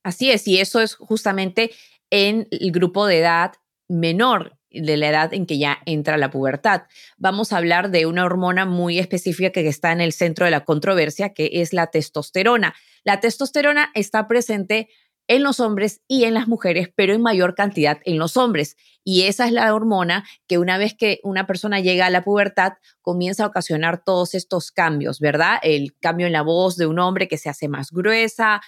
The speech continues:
el cambio en, digamos, la formación ósea de ciertos huesos, los hombres son mucho más altos que las mujeres en promedio, así que todas estas cosas obviamente ocurren en la edad de la pubertad. Y si una persona transgénero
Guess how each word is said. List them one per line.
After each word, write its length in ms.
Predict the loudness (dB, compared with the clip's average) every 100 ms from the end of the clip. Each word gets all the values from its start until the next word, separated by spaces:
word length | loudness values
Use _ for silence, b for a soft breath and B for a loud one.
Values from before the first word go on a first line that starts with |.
| B B
el 260 | 0 0 2
cambio 420 | 0 0 0 0 -2
en, 200 | -4 -4
digamos, 380 | -4 -4 -4 -4
la 200 | -2 -2
formación 540 | -4 -6 -4 -2 -2 0
ósea 480 | 0 0 0 0 0
de 100 | -2
ciertos 520 | -4 -6 -6 -8 -6
huesos, 720 | -2 0 0 -2 -4 -4 -4 -8 B B
los 180 | -4
hombres 280 | -2 -2 -2
son 180 | -4 -6
mucho 320 | -4 -6 -6
más 240 | -6 -4 0
altos 400 | 0 0 -4 -2
que 100 | -2
las 160 | 0
mujeres 460 | -2 -2 -2 -2 -4
en 140 | -6
promedio, 640 | -4 -2 -2 0 0 0 -4 b b
así 300 | -4 -2 -2
que 120 | -2
todas 380 | -4 -2 -2 0
estas 300 | -2 -4 -6
cosas 440 | -4 -4 -2 -4 -6 b b
obviamente 640 | -2 0 2 0 -2 -2 -2
ocurren 580 | -2 -4 -2 0 0 -2 _
en 200 | -6 0
la 80 | 2
edad 180 | 2 2
de 100 | 2
la 120 | 0
pubertad. 580 | -2 -2 -4 -2 -2 -4 -4
Y 120 | -8
si 200 | -4 -2
una 300 | 0 0 0
persona 460 | -2 -2 -4 -4 -4
transgénero 680 | -4 -4 -2 -2 0 0